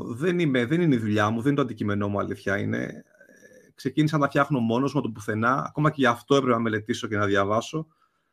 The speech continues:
Ε, είμαι και λίγο τελειομανής, είμαι και λίγο ψυχαναγκαστικός. Δηλαδή, κάθομαι και τρώω άπειρες ώρες, προσπαθώντας να κάνω το βίντεο όσο πιο τέλειο γίνεται, χωρίς αρδάμ, χωρίς κολλήματα, χωρίς τίποτα. Και εντάξει, μπορώ να φάω, δηλαδή,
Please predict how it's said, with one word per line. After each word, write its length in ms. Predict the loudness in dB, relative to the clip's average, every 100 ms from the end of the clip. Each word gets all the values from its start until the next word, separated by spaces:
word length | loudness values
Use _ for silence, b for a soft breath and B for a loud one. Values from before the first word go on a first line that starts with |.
| _ _ _ -20 -14
Ε, 440 | -6 -2 -2 -2 -6 -14 _ _
είμαι 200 | 4 6
και 140 | 8
λίγο 600 | 8 8 10 8 8 4 4
τελειομανής, 920 | 6 6 4 4 4 2 2 -4 -2
είμαι 140 | 0
και 100 | 2
λίγο 520 | 4 4 2 0 -4 _
ψυχαναγκαστικός. 920 | 0 0 2 0 -2 0 0 0 -4
Δηλαδή, 260 | -4 -2 0
κάθομαι 400 | 2 2 4 2
και 160 | 0
τρώω 360 | 2 6 12 12
άπειρες 580 | 10 6 2 2 0 0
ώρες, 560 | 2 2 0 -4 -16 _ _ _ _ _ _ _
προσπαθώντας 400 | -2 0 2 4
να 80 | 6
κάνω 240 | 6 4
το 280 | 4 2 4
βίντεο 220 | 2 2
όσο 140 | 2 0
πιο 200 | -2 2
τέλειο 300 | 4 4 4
γίνεται, 800 | 2 0 0 2 0 0 -8 -18
χωρίς 320 | -4 -2 0
αρδάμ, 400 | 0 0 0 0 0
χωρίς 300 | -4 -4 -4
κολλήματα, 440 | -4 -2 -2 -4
χωρίς 280 | -6 -6 -6
τίποτα. 500 | -6 -4 -2 -4 -6 _ _ _ _ _ _ _
Και 280 | 2 4 4
εντάξει, 400 | 6 4 4 -2
μπορώ 220 | 2 6
να 120 | 6
φάω, 260 | 6 6 6
δηλαδή, 880 | 6 4 4 2 4 2 2 0